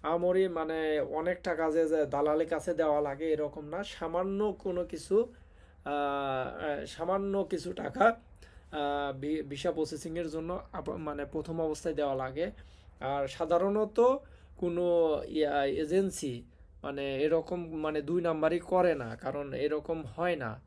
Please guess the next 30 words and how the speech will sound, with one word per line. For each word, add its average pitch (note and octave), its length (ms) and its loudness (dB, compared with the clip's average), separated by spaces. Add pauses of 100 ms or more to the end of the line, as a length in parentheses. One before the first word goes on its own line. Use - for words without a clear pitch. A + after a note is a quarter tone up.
(320)
জাপানিজ, F3 540 0
আহ, - 240 -2
অন্যান্য, F3+ 480 -2
আহ, D#3 540 0
যেমন D3+ 300 -6
অন্য D#3+ 260 -6
ইউরোপ, D#3 440 0 (460)
আহ, C#3+ 80 0
সৌদি D#3 380 2
আরব, D3 300 2
এরকম D3+ 480 0
অনেক C#3+ 380 -4
দেশে, D3+ 420 0 (480)
উম, D#3 80 -8
আহ, B2 580 -2
ইয়া, D3 460 2
দেখা B2+ 320 -4
যায় D3 160 2
যে D3 60 0
অনেক C#3 380 -4
টাকা D3 240 -2
দিয়ে E3 240 -2
দালালের C#3 580 -2
খপ্পরে C#3+ 420 -8
পড়ে D3+ 220 -6
অনেক C#3+ 360 -4
সমস্যার C#3+ 500 -6
সম্মুখীন D3+ 500 -6
হয়। B2+ 280 -4 (440)
কিন্তু, E3 480 -2